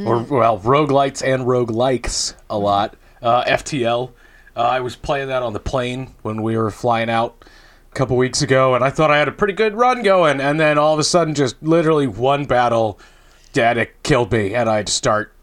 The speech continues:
Speaker 1: all the way over.
Speaker 2: Ooh, yeah.
Speaker 1: Yeah. Uh, you see it in X COM too,
Speaker 2: Yeah.
Speaker 1: where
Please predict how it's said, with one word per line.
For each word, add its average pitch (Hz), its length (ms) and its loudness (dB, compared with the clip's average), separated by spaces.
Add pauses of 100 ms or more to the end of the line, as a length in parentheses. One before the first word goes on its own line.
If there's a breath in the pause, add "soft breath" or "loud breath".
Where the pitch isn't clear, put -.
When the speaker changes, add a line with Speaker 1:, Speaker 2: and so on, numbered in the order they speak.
(280)
Speaker 1:
all 113 520 2
the 117 100 -2
way 117 180 0
over. 78 300 -2
Speaker 2:
Ooh, - 220 -12
yeah. 175 540 -10 (120)
Speaker 1:
Yeah. 101 380 -4 (760 loud breath)
Uh, 123 220 2
you 120 80 -6
see 156 240 0
it 139 80 -2
in 123 360 -6 (100)
X 131 220 -4
COM 127 540 0
too, 123 400 -4 (140)
Speaker 2:
Yeah. - 160 -16 (100)
Speaker 1:
where 117 520 0